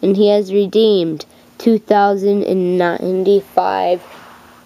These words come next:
dollars in Juno credits. So basically,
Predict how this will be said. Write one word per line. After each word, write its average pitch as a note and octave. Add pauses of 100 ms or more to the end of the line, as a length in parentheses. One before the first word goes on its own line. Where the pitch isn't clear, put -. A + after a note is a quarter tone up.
(400)
dollars G#3+
in A3
Juno G3
credits. F3 (300)
So A3
basically, G#3+